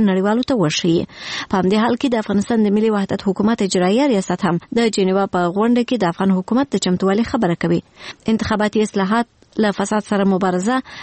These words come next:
په سیاسي او ملکي برخو کې د ښځو پیاوړتیا، مالي او اقتصادي اصلاحات، د امنیتي ځواکونو په لیکو کې اصلاحات، په عدلي او قضایي ارګانونو کې سمون او داسې نورې هغه ژمنې وې چې افغان حکومت د بروکسل په غونډه کې نړیوالو ته ورکړې.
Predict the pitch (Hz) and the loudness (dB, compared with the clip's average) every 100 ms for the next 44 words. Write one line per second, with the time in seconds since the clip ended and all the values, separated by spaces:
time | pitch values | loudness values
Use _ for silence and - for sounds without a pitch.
0 | - 262 262 - 247 - 269 226 214 208 | -6 0 0 0 -2 0 2 2 0 0
1 | 214 220 214 233 202 208 202 196 - - | -2 -2 -2 0 0 2 2 0 -4 -6
2 | - 226 185 - 190 170 170 262 277 - | -2 0 -2 0 0 0 -2 -2 -2 -4
3 | - - 226 233 294 285 269 - - 214 | -14 -2 0 2 2 2 -2 -6 -4 0
4 | 214 202 202 202 226 - - 202 208 190 | 0 0 -2 0 0 -2 -4 0 2 2
5 | 175 214 190 175 - 277 262 240 233 226 | 2 0 0 0 2 0 2 0 0 -2
6 | 220 220 202 220 226 - - - - 247 | -2 0 0 0 -2 -6 -14 -10 -2 -2
7 | 226 240 285 - 208 208 202 190 190 226 | 0 2 0 0 0 2 0 0 2 2
8 | 214 - 185 - 196 311 285 277 269 254 | 2 0 -4 0 0 2 2 0 0 2
9 | 254 247 214 196 175 220 285 262 254 277 | 2 2 0 0 0 2 2 2 2 -2
10 | - - - 208 - 240 220 196 214 226 | -4 -16 -6 -4 0 2 2 2 0 0
11 | 185 - 175 - 277 - 185 190 220 - | -2 -2 -2 -2 -2 0 0 0 0 -2
12 | 277 196 175 175 180 196 208 226 160 - | -2 0 2 2 2 0 0 0 0 -2
13 | 175 | -6